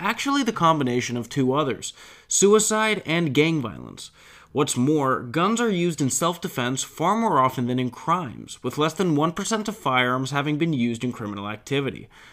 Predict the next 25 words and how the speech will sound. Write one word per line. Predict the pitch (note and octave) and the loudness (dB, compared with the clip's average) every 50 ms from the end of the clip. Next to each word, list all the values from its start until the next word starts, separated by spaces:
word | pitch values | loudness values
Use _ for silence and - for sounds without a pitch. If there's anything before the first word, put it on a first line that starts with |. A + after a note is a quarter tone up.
| - _ _ _ _ _ _ _ - | -20 _ _ _ _ _ _ _ -4
Worst | A2+ B2 C#3 C3+ - - A2 | 0 2 2 2 0 -2 2
yet, | B2+ C#3+ D3+ C3+ - - - - - - - - | 2 4 4 2 0 -4 -12 -20 -20 -20 -8 -6
the | C3 - | -4 -2
C | - G#3+ A3+ A3+ | 2 2 2 4
D | G3 A3+ | 4 2
C | G#3 - - F#3 F#3 F#3 | 0 0 0 0 2 2
has | E3+ F#3 F3 D3 | 2 2 0 0
known | B2+ A2+ A#2 B2 B2+ B2+ | -2 -2 0 0 0 0
this | B2+ C3 B2 - - | 0 0 0 -2 -4
all | - F2+ A2 A2+ A2+ | -6 -8 -6 -4 -4
along, | A2+ A2+ A2+ A#2+ B2 B2+ B2+ A#2 G#2 - - - - - | -4 -4 -4 -4 -2 -4 -4 -4 -8 -12 -16 -18 -12 -4
going | A#2 C3+ C3+ C#3 C#3+ C3+ | -2 0 0 2 0 0
so | - - G#3 G#3+ G#3+ | 0 4 4 4 4
far | G#3 - G#3 G#3 G#3 G3 D#3+ | 2 0 -2 0 2 2 2
as | C3 C#3+ - - | 2 0 0 2
openly | E3 F#3 G3 G3 A3 G3+ F#3+ F#3+ F3+ F3+ | 4 4 4 4 2 2 4 4 4 4
admitting | E3+ D3+ D3 E3+ F3+ D#3+ C#3+ C3 B2+ B2+ A#2+ | 2 2 0 0 0 0 0 0 0 -2 -2
that | A#2 B2+ G#2 - | -2 -4 -4 -2
gun | - F#3 G#3 G#3+ | -2 -2 -2 -2
control | G#3 F#3+ E3+ C#3+ - C#3+ C3 | -2 -4 -6 -4 -2 -2 0
measures | B2 C3+ D#3 F3 D3+ C3+ B2 B2 A#2+ A2 | 0 0 0 0 0 0 -2 -2 -2 -4
won't | A2+ A#2 - B2 D#3+ F#3+ G3 - | -8 -12 -4 -2 -2 -2 -2 -2
reduce | - G3+ G3 D#3 B2 A2+ A2 A2+ - - | -2 -2 -2 0 0 -2 -4 -4 -8 -6
gun | - A#2+ B2+ C#3 C3+ B2 | -4 -2 0 0 0 -2
violence. | A2+ G#2 F#2 - G1+ - - - - - | -4 -6 -10 -12 -16 -18 -18 -18 -20 -20